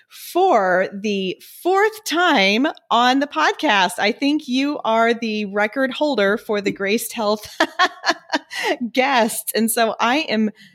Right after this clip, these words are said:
um, I am thrilled that you are joining me today. And, uh, but we are here because you have some, uh, exciting news coming out, Doctor Michelle. You have a new book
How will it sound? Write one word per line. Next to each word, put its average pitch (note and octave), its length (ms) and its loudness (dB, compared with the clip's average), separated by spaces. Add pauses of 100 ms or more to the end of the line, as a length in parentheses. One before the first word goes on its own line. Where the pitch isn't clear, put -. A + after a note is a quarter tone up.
(200)
um, F#3 400 -2 (220)
I C4 120 2
am B3+ 160 -2
thrilled B3+ 520 -2
that A#3+ 100 0
you A3+ 180 0
are G3 140 2
joining G3+ 480 -2
me F#3+ 180 -4
today. F3 680 -2 (400)
And, A3+ 520 2 (100)
uh, - 160 -6
but A3+ 300 -2
we D4+ 200 2
are C#4 120 2
here A3+ 600 0
because G#3+ 500 -2
you A3+ 240 -4
have A3 520 -4
some, G3 500 -2 (140)
uh, F3 320 -4
exciting G#3+ 1000 0 (240)
news D#4+ 380 2
coming B3+ 340 0
out, E3 480 0
Doctor G3 360 -2
Michelle. F3+ 600 0 (320)
You B3+ 180 2
have C#4 200 0
a G#3+ 80 4
new A3 180 4
book G#3 340 0